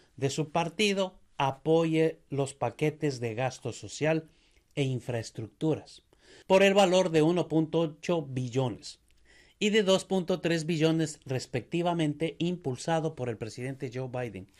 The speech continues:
En una rueda de prensa en Kentucky, McConnell dijo que vale la pena hablar sobre las iniciativas, pero aseguró que habrá cero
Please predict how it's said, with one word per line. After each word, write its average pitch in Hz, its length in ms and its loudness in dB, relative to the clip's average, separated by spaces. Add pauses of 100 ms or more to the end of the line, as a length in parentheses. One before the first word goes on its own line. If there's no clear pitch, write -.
(400)
En 190 220 4
una 208 300 4
rueda 175 340 6
de 202 120 2
prensa 190 520 2 (480)
en 185 300 2
Kentucky, 151 840 0
McConnell 208 580 2
dijo 202 440 -2 (840)
que 190 200 4
vale 214 400 6
la 175 200 2
pena 190 440 2
hablar 165 480 4
sobre 147 440 0
las 127 240 0
iniciativas, 147 920 -2 (340)
pero 165 260 6
aseguró 143 720 0 (520)
que 156 160 2
habrá 156 500 0
cero 220 720 6